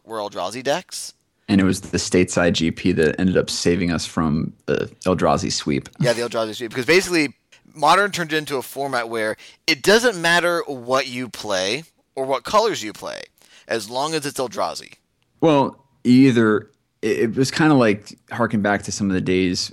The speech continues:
Speaker 2: with, like, Cobblade, where, like, you either played the deck or you played the deck that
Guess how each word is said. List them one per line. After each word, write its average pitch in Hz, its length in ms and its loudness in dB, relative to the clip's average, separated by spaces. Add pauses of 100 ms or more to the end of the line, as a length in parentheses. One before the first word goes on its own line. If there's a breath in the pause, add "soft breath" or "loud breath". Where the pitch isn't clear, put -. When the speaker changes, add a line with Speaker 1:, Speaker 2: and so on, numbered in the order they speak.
(120)
Speaker 2:
with, 95 140 -2
like, 73 160 -2
Cobblade, 71 480 0
where, 73 100 -6
like, 69 180 -8
you 80 100 -6
either 98 220 2
played 104 400 0
the 113 80 2
deck 110 420 -2
or 104 100 -2
you 101 120 0
played 98 320 -4
the 95 60 -4
deck 87 280 -2
that - 140 -2